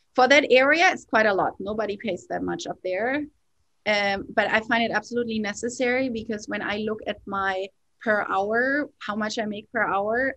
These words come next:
she gets all the phone calls from all the guests. She puts the Christmas decoration up.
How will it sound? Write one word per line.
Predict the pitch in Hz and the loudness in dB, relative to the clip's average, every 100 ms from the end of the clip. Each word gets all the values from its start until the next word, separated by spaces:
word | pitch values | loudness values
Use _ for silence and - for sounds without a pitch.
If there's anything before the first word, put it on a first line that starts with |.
| - | -6
she | - 254 | -4 -2
gets | 247 226 | -2 0
all | 247 | -2
the | 269 | -2
phone | 247 247 | -4 -4
calls | 247 190 170 190 - - | -2 0 0 -2 -6 -12
from | 214 | -6
all | 208 233 | -2 -2
the | |
guests. | 240 196 180 - - - - | 0 0 0 -4 -16 -20 -12
She | - 247 | -6 -4
puts | 247 262 - | -2 -4 -4
the | |
Christmas | - 247 - 214 - | -4 -4 -4 -6 -8
decoration | 190 185 180 180 - 180 | -10 -4 -2 -2 -4 -2
up. | 185 | -2